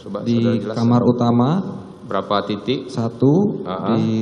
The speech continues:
Speaker 2: ruang tengah satu.
Speaker 1: Iya.
Speaker 2: Di garasi belakang satu.
Speaker 1: Heeh.
Speaker 2: Di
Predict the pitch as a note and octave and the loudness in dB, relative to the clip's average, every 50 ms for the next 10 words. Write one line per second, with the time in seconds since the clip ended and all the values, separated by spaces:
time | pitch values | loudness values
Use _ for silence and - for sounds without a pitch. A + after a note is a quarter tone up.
0 | G#2+ G#2+ A2+ A2+ A2+ A2+ A2+ A2+ A2 A#2+ A#2 A#2 A#2 B2 B2 A#2+ A#2+ - A2+ A2+ | 0 2 2 2 2 2 0 -2 -2 -2 0 2 4 2 2 2 0 -2 -2 -2
1 | A2+ A#2 - B2 C#3 E3+ G3+ - - - - F#2+ F#2+ G2 A2 B2+ D3 D#3+ - A2+ | -2 2 4 6 6 6 4 2 0 -4 -4 -4 -4 -4 -4 -4 -4 -6 -6 -6
2 | A2+ G#2 - G#2+ G#2 G2+ G#2 G#2 - - - A2+ A2 G#2+ G#2+ G#2+ G#2+ G#2 G2+ G#2 | -6 -6 -4 -2 -2 -2 -2 -4 -6 -6 -6 -4 -2 -2 -2 -2 -2 -2 -2 -2
3 | G#2 A2 A2 A2+ G#2+ A2+ G#2+ G#2+ G#2+ - A#2+ C3 D3+ F#3 G3+ - G2 G2 G2 G2+ | -2 0 0 0 2 2 2 2 4 6 8 8 8 6 4 0 -2 -2 0 0
4 | G#2 G#2+ B2+ C#3 D#3+ - - - - - - - - - - A2+ | 2 2 0 0 -2 -4 -6 -10 -14 -18 -18 -20 -20 -10 -6 -4